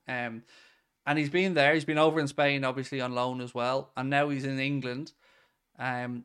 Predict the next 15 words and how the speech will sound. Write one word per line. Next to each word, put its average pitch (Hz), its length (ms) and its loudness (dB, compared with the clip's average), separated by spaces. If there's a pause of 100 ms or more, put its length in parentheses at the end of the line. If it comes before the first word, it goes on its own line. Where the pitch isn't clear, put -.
with 143 180 -2
a 135 60 0
big 160 260 0
money 160 260 0
move 135 520 -4 (160)
at 139 100 -2
a 139 40 -2
huge 190 640 -2
club. 139 320 0
And 156 100 -4
don't 180 240 4
underestimate 170 840 0
the 135 120 0
weight 135 380 -2
of 127 460 -6